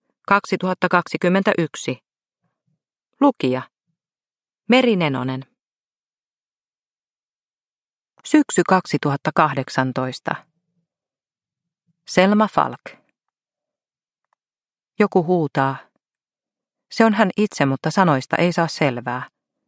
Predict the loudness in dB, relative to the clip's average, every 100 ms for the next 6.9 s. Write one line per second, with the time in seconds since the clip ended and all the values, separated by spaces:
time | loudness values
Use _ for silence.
0 | _ 2 2 4 2 0 0 0 0 0
1 | 2 4 4 2 2 0 2 2 2 2
2 | 0 -4 -4 0 0 0 0 -2 -2 -4
3 | -4 -8 _ _ _ -8 0 0 0 0
4 | 2 0 -2 -4 -2 -2 -2 -4 -2 0
5 | 0 -4 -8 -10 -10 _ _ _ _ 0
6 | 2 0 0 0 0 -2 -2 -4 -4